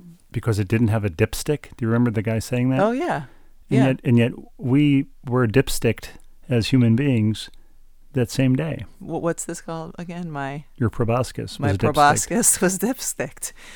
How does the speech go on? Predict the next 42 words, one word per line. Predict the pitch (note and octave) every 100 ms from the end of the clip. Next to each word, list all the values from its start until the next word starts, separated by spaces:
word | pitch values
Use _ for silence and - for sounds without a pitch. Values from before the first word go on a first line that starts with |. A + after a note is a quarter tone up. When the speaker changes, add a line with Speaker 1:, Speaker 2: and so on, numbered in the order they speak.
| - -
Speaker 2:
Um, | - E3 E3 D#3 E3+ E3+ - - -
yes, | A3 B3+ - - -
th-, | -
that's | F3 F3+
exactly | F3 E3 F3 F3+ F3
what | E3+
I | E3
was | E3
thinking | - E3+ D#3+ C#3+
as | C3+ D3 E3
I | E3+ E3+
was | F3
<laughs> | -
going | - F#3+
Speaker 1:
That | F3+
Speaker 2:
there. | G#3
I'm | C#4
Speaker 1:
reminds | C#4 F#3
me |
Speaker 2:
about | G3
Speaker 1:
that, | D3
Speaker 2:
to |
get | G#3+
my | G#3 G#3
proboscis | A3 G#3+ A#3+ D3 D3+ D#3
Speaker 1:
if | -
I |
may | C#3 C#3
interrupt, | C3 A2+
that | A#2+
Speaker 2:
dipsticked. |
Speaker 1:
reminds | A#2 A#2 G#2
me, |
there's | G#2+ G2+
an | A2
Ogden | A#2 A#2 G#2 A2+ G#2 E3
Nash | A2 G#2+ G#2+ -
poem, | - G#2+ G2 F2+ - - -
the | A#2+
great | A2+
Ogden | C3 A2 G#2 G2+
Nash. | G#2 G#2 G2+ -